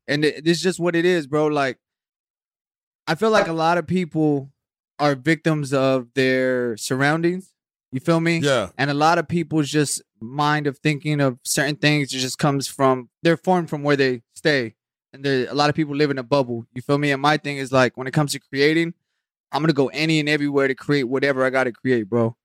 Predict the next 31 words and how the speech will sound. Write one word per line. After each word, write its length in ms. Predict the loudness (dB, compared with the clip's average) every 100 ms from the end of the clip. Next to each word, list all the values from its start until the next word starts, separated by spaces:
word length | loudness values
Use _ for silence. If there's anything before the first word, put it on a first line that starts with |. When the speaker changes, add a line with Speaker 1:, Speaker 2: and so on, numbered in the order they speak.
| _ _ _
Speaker 1:
You 100 | -8
feel 160 | -2 -2
me? 260 | 0 -2 -4 _
We're 80 | -2
breaking 320 | -2 -2 -4
barriers, 400 | 0 2 0 -2
we're 80 | -6
going 160 | -6
to 60 | -2
walls, 260 | 2 2 0
we're 60 |
going 160 | -2 -2
to 60 | -2
new 100 | -6
places. 420 | 0 0 0 -6 -12
But 140 | -6
yeah, 220 | -2 -2
bro, 300 | -2 -6 -8 -8 -2
it's 160 | -2
fun. 480 | -2 -2 0 0 -4 -14 _ _
The 60 | -2
camera 420 | 0 2 0 -4 _
opens 340 | 0 0 0 -2
these 160 | -4 -2
doors 500 | 0 2 0 -2 -8
and 240 | -12 -12 _ -10
we 80 |
jumping 340 | -2 -2 0 0
in 100 | 0
'em, 100 | 2
bro. 240 | 0 0